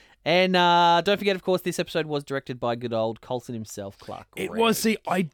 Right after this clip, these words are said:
Speaker 2: didn't think about that until just before you came in today, and I'm like, "I didn't even appreciate that." I usually watch all the
Speaker 1: <laughs>
Speaker 2: credits. I would have been thinking about that during, and I didn't. So,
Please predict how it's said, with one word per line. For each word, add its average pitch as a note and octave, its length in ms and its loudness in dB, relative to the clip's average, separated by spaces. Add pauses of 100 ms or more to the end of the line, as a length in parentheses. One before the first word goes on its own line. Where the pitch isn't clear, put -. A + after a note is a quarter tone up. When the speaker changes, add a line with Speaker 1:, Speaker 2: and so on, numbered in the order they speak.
Speaker 2:
didn't G#3+ 320 2
think G#3+ 220 0
about G3+ 280 2
that F3+ 220 0
until E3+ 260 -2
just E3 340 -2
before F3 280 -4
you E3 160 -6
came D3+ 240 -6
in D#3 120 -6
today, E3 160 -4
and C#3+ 80 -2
I'm C#3+ 80 -2
like, C#3+ 160 -2
"I C#3+ 100 0
didn't C#3+ 220 -6
even C#3+ 180 -2
appreciate C3+ 540 -4
that." C3 240 0
I C3 60 2
usually C3+ 300 0
watch D3 300 2
all E3+ 140 4
the C3+ 60 2
Speaker 1:
<laughs> E3+ 120 2
Speaker 2:
credits. D#3+ 480 2 (120)
I C#3 100 4
would D#3+ 160 4
have D3+ 100 0
been D3+ 160 -2
thinking F3 420 -4
about D3+ 280 0
that C#3 240 0 (300)
during, D#3+ 680 0 (240)
and C3 160 0
I B2+ 80 2
didn't. D3+ 500 -4
So, C#3+ 420 4